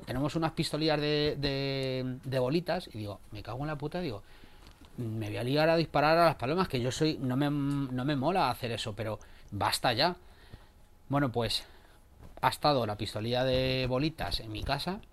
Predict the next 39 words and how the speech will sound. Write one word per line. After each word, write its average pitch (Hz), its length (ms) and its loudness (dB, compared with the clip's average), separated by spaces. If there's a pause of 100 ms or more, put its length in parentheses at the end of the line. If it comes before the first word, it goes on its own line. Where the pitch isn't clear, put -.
(140)
y 113 160 -2
yo 127 360 -2
no 127 220 -2
le 147 200 0
he - 40 0
enseñado 147 380 -2
a - 20 -2
mi 127 240 -2
hijo 156 320 -6
esa 131 240 -4
pistola, - 440 -8 (320)
aunque 117 320 -6
es 135 60 -2
de 170 80 2
mentira, 175 520 -2 (600)
porque 127 300 0
no 151 160 2
quiero 175 300 2
que 143 120 0
vea 147 260 0
en 127 400 -4
casa 147 360 -4
que 123 200 -2
se 135 160 -2
normaliza 120 720 -2 (200)
algo 147 400 2 (180)
que 127 140 -4
no 139 100 2
es 165 120 6
normal. 107 460 -2 (1040)
No 147 160 2
es 180 60 4
normal 143 440 2
que 135 80 -6
un 127 140 -4
niño 131 360 -2
con 117 180 -4
catorce 117 420 -6
años, 120 440 -6